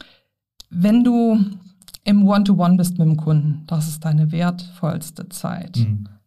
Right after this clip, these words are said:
Speaker 1: Ja, verkauf die nicht zu billig, die kannst du halt nicht duplizieren. Also wir können hier im Podcast theoretisch, und ich hoffe, das ist so, an mehrere Millionen Menschen uns wenden.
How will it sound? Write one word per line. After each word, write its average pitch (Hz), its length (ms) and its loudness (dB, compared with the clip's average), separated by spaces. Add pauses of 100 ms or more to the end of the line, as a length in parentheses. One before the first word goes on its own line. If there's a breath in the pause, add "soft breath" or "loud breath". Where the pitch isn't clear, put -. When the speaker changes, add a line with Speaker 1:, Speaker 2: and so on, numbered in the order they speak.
(120)
Speaker 1:
Ja, 294 180 -6
verkauf 196 440 -4
die 208 100 0
nicht 202 260 2
zu 185 100 -2
billig, 269 360 -2
die 202 100 -6
kannst 196 300 0
du 202 60 0
halt 202 120 2
nicht 202 180 2
duplizieren. 262 840 -4 (320 loud breath)
Also 170 160 2
wir 180 60 0
können 196 200 2
hier 185 140 2
im 180 160 0
Podcast 208 540 -4
theoretisch, 180 500 0
und 156 80 0
ich - 160 -2
hoffe, 151 180 -4
das 156 200 -6
ist - 220 -14
so, 339 180 -6 (380 loud breath)
an 156 480 0
mehrere 185 360 2
Millionen 175 340 4
Menschen 208 400 2
uns 285 240 -2
wenden. 311 280 -2